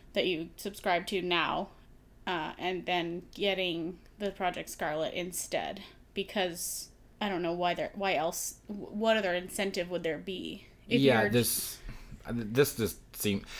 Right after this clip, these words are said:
Speaker 2: I, I'm pretty sure this is so Microsoft can just try and transition to the business model that they want for the future.
Speaker 1: Yeah.
Speaker 2: But early adapters to this is,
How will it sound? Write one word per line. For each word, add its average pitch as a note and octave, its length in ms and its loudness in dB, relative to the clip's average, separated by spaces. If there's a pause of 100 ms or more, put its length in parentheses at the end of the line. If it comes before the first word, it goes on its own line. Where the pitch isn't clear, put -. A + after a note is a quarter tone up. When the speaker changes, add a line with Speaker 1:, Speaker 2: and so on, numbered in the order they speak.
(260)
Speaker 2:
I, B2 260 6
I'm G#2+ 320 8 (680)
pretty D3 180 10
sure A#2+ 160 8
this F#2 160 6
is F2 80 -4 (100)
so F#2 240 6
Microsoft E2 540 2
can E2+ 160 0
just D#2+ 180 -2
try F2 180 4
and E2 140 0
transition E2+ 640 0
to D#2 220 -6 (720)
the F2+ 100 4
business F2+ 480 2
model F#2 260 4
that D#2+ 120 2
they E2 140 2
want E2 340 0
for - 100 -2
the D2 100 -2
future. A2+ 580 2
Speaker 1:
Yeah. G#2 300 -4 (280)
Speaker 2:
But - 160 6
early A#2+ 260 8
adapters F2 1160 4
to F2+ 120 0
this D#2+ 300 0
is, - 380 -6